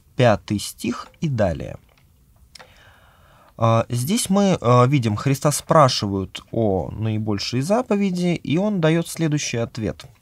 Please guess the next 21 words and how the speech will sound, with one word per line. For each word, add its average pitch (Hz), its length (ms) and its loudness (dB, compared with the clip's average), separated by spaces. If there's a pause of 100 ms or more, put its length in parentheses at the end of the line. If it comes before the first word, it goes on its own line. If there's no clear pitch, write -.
Стих - 340 -10
тридцать - 420 -8
седьмой. 98 400 -6
Иисус - 240 -6
сказал 165 400 0
ему: 98 320 -4 (580)
«Возлюби 131 440 0
Господа 160 360 0
Бога 156 240 2
твоего 151 300 0
всем 143 180 -2
сердцем 139 440 -2
твоим, 131 360 2
и 110 40 0
всею 135 260 0
душою 147 400 2
твоей, 135 420 2
и 110 40 0
всем 139 260 -2
разумением 117 640 2
твоим. 80 400 -8